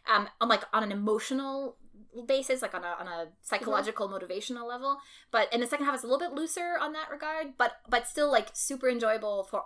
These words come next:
Speaker 1: all the reasons that, that we
Speaker 2: Okay.
Speaker 1: talked about. When she cries, when she's, when she's on the grass and she's crying,
Speaker 2: Yeah.
Speaker 1: and she says to the girls, "I don't know what I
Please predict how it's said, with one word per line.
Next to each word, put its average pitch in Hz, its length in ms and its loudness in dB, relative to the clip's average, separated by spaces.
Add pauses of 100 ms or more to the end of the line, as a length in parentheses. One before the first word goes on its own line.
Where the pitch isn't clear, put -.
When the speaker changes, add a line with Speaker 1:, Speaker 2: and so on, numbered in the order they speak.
Speaker 1:
all 220 140 6
the 214 80 0
reasons 202 320 -12
that, 180 180 -4 (240)
that 202 140 -2
we 226 80 2
Speaker 2:
Okay. 226 100 0
Speaker 1:
talked 190 220 0
about. 180 340 -2
When 302 260 8
she 339 600 -2
cries, 233 760 2
when 254 160 6
she's, 330 340 -2
when 262 120 0
she's 294 160 -2
on 311 120 4
the 269 140 0
grass 208 520 4
and 233 120 -6
she's 196 140 -8
crying, 214 720 -4
Speaker 2:
Yeah. 233 320 10 (500)
Speaker 1:
and 226 100 -2
she 233 140 -2
says 208 480 0
to 196 300 -2
the 202 80 -6
girls, 196 360 2
"I 202 80 -2
don't 202 140 -4
know 190 120 -2
what 185 140 2
I 180 260 -2